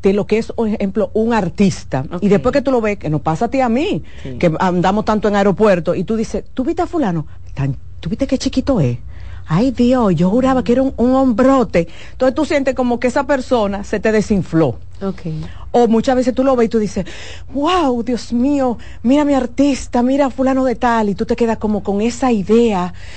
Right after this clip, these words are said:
Speaker 1: de que esa persona tiene la perfección. A eso hablamos de idealización. Cuando hablamos de idealización en la relación de pareja, nos quedamos en una etapa dentro de lo que es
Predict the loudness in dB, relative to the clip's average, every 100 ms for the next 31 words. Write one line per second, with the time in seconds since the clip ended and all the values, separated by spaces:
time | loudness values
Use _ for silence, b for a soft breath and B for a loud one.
0 | B -2 0 0 0 -2 -2 -2 0 0
1 | 0 0 -2 -4 -2 -2 -2 -10 -4 0
2 | 2 2 2 2 0 0 0 2 0 0
3 | -2 -4 -4 -2 0 2 2 2 2 0
4 | 0 2 0 0 0 2 0 0 0 0
5 | 0 0 -2 0 -2 0 0 0 -2 B
6 | B 0 0 0 0 2 4 2 0 2
7 | 2 2 0 0 0 2 0 2 2 0
8 | 0 0 2 2 2 0 0 2 0 -2